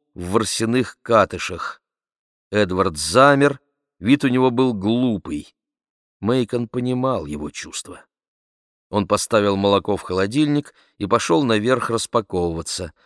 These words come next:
Принял душ, потоптался на грязном белье,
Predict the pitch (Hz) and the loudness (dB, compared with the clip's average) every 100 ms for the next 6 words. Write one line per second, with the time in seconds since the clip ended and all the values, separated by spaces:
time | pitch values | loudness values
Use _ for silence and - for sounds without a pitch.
0 | _ _ _ 143 165 117 90 139 170 - | _ _ _ 0 2 2 2 0 0 -6
1 | - _ _ _ - 104 113 - 135 110 | -12 _ _ _ -6 -2 0 2 2 2
2 | 101 98 90 101 98 87 92 78 87 82 | 0 -2 2 0 0 0 -2 -2 -6 -4
3 | 95 180 | 0 -2